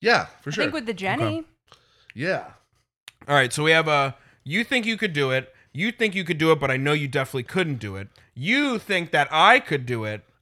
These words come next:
Speaker 1: I think she could, I think she, I, I don't think she's a definite no.
Speaker 2: Jordan,
Speaker 3: I
Speaker 2: hop
Speaker 3: think
Speaker 2: off.
Speaker 1: She's, I mean, she's, it's not like she's alone. You're, we're not alone. Like, I'm not, I'm not alone, am
Speaker 2: We have
Speaker 1: I?
Speaker 2: a tribe.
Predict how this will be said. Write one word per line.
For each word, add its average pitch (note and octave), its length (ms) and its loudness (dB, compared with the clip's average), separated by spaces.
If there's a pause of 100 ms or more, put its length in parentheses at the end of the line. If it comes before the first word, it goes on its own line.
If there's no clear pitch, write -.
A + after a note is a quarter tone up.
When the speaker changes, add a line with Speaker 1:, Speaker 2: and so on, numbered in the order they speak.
(380)
Speaker 1:
I A3+ 180 4
think C#4+ 240 -6
she - 320 -6
could, E3 340 -6 (460)
I D#3 100 0
think A#3 240 -4
she, F#3+ 560 -2
I, F#3+ 120 4
I G#3 140 2
don't C4 100 4
think B3 140 -2
she's F3+ 300 -6
a D3+ 60 0
definite C#3 400 -2
no. E2 380 -12 (680)
Speaker 2:
Jordan, F4 600 -2 (140)
Speaker 3:
I C3 80 -2
Speaker 2:
hop F#3+ 120 6
Speaker 3:
think B3 120 8
Speaker 2:
off. G#3 60 10
Speaker 1:
She's, F#3 200 4
I A3 40 8
mean, A3 100 4
she's, G3+ 200 -6
it's G3+ 160 -10
not C4 100 2
like A#3+ 80 0
she's F#3 140 -8
alone. C#3+ 640 0 (240)
You're, F3+ 120 2
we're G#3+ 100 2
not C4+ 160 6
alone. E3 380 4
Like, C#3 120 0
I'm F#3+ 80 4
not, A#3 120 0
I'm E3+ 80 0
not B3+ 240 0
alone, D#3 300 0
am B2+ 140 0
Speaker 2:
We C#3 80 0
have - 80 0
Speaker 1:
I? - 40 -4
Speaker 2:
a D#4 40 -6
tribe. A3 420 0